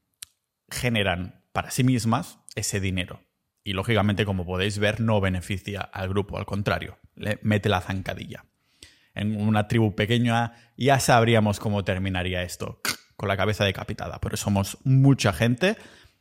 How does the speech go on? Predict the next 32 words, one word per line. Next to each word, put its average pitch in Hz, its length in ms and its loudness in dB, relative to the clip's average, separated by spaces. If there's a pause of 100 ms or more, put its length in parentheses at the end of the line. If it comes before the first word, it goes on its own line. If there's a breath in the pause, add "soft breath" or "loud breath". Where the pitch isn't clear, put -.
(140)
y 135 120 -2
se 151 160 0
puede 143 240 2
siempre 127 380 0
trampear 113 540 2
hasta 101 260 -2
cierto 110 380 0
punto, 110 540 -2
hasta 95 320 -2
que 95 100 -2
te 104 100 -2
descubren, - 520 -8
¿vale? 113 240 -4 (680 soft breath)
La 135 200 6
otra 247 120 4
manera 233 260 4
es - 40 -2
siendo 190 300 -2
un 151 160 -4
miembro 151 320 -4
productivo 113 520 -2
de 110 60 6
la 101 140 2
sociedad, 123 420 0
desde 98 280 -2
médicos 147 720 2
hasta 104 280 0
los 98 220 -2
que 110 100 -6
trabajan 104 460 0
en 101 180 -2
McDonald's, 147 880 2